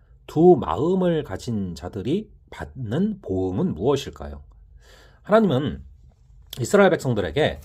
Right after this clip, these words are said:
우상 숭배를 버리라라고 말씀하십니다. 그렇지 않으면 발가벗겨져서 수치를 당할 것이다라고 경고하시죠. 사람들은 자신이 범한 잘못된 행위가 타인에게 드러나면 수치심을 느끼게 됩니다.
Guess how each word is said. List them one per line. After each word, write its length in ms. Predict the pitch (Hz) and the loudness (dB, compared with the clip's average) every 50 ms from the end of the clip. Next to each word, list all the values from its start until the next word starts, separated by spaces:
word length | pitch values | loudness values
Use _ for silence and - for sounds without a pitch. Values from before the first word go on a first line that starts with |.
| - - - - - - - - - - - - - | -20 -20 -20 -20 -20 -20 -20 -20 -20 -20 -20 -8 -2
우상 360 | 113 117 - - 233 233 233 | 0 2 4 4 4 6 4
숭배를 460 | 220 - 214 202 190 196 190 190 185 | 4 4 4 4 6 6 6 4 2
버리라라고 680 | - - 95 120 170 170 156 131 117 104 104 104 139 - | 0 -2 -4 0 2 4 6 6 6 4 4 2 0 0
말씀하십니다. 800 | 95 90 82 - 98 80 73 - 73 71 67 67 69 67 67 - | 0 -2 -4 -6 -8 -8 -8 -8 -10 -12 -12 -12 -12 -12 -12 -8
그렇지 280 | - 135 - - - - | -2 -2 -2 0 2 2
않으면 500 | 92 78 92 147 143 113 90 104 156 - - - - | 2 2 2 -2 -2 -2 -2 -4 -6 -10 -16 -20 -16
발가벗겨져서 840 | - - 95 101 - 175 170 - - 123 92 95 85 - - 214 - - | -10 -6 -2 4 4 4 4 4 -2 -4 -2 -2 -4 -6 -6 -8 -8 -10
수치를 380 | - - - - - 233 247 | -18 -16 -10 -6 -4 -2 0
당할 240 | 202 196 175 160 147 | 0 0 0 -2 -2
것이다라고 440 | - 117 - - - 113 98 95 98 | -4 -6 -6 -6 -6 -6 -4 -4 -6
경고하시죠. 680 | - 85 87 92 98 85 78 - - - - - 76 - - - - - _ - - - - - - - - - | -8 -8 -8 -6 -6 -6 -8 -8 -14 -18 -18 -18 -18 -20 -20 -20 -20 -20 _ -20 -20 -20 -20 -20 -20 -20 -20 -14
사람들은 460 | - - 226 254 254 247 240 254 240 | -4 2 2 4 6 6 6 6 6
자신이 380 | 220 - - - - 208 220 196 | 4 0 -4 -4 0 2 2 2
범한 260 | 196 196 190 196 190 | 4 4 2 2 0
잘못된 540 | 190 - - 85 104 143 151 - 156 147 151 | -2 -6 -8 -6 -4 -4 -4 -4 -4 -4 -2
행위가 560 | 180 190 190 180 - 92 101 120 82 69 - - | -2 -2 -2 -2 -2 -2 -2 -2 -4 -6 -10 -14
타인에게 600 | - - 226 233 226 220 214 190 190 185 - - | -10 -4 -4 -2 0 0 0 0 0 -2 -4 -6
드러나면 560 | - 110 107 131 151 143 120 101 117 156 175 | -6 -2 0 0 0 0 -2 -2 -2 -4 -6
수치심을 560 | - - - - - 254 - 269 240 226 160 | -8 -10 -10 -8 -6 -6 -2 0 0 2 0
느끼게 280 | 95 - - 147 143 139 | 0 -4 -6 -6 -6 -6
됩니다. 380 | - 78 69 67 - 71 - | -6 -6 -10 -10 -14 -16 -18